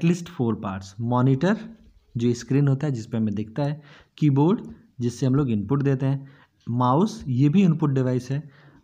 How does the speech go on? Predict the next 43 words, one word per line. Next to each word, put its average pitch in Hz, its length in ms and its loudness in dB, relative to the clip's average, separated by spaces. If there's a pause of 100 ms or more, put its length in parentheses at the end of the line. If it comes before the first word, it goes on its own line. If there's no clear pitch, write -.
और 170 500 -4 (580)
सीपीयू, 160 580 0 (960)
प्रोसेसिंग 139 560 0
यूनिट 131 240 4
जो 131 140 0
होता 120 200 -4
है, 160 300 -4 (360)
ये 120 300 -2
सीपीयू। 113 560 -4 (460)
तो 175 60 2
ऐसी 180 280 0
चार 127 340 0
चीज़ें 110 280 -2
होती 101 180 -10
हैं, 98 120 -12
तो 139 80 -2
ये 180 200 2
साइज़ 135 400 -2
में 170 120 2
बहुत 131 200 0
बड़ा 117 360 0
हो 110 60 -4
जाता 98 240 -10
है। 98 100 -16 (340)
और 135 100 -2
कंप्यूटर, 165 440 0
लैपटॉप 143 500 2
में 175 120 0
क्या 175 100 -2
होता 165 160 -2
है? 190 120 -8 (300)
लैपटॉप 185 400 2
में 208 80 4
एक 196 220 2
सिंगल 147 380 2
चीज़ 117 260 -2
होती 104 160 -8
है, - 80 -14
ऐसे। - 320 -12 (800)
आ, 139 60 2
ये 156 180 4
फ्लैप 135 420 -2
है, 214 240 -4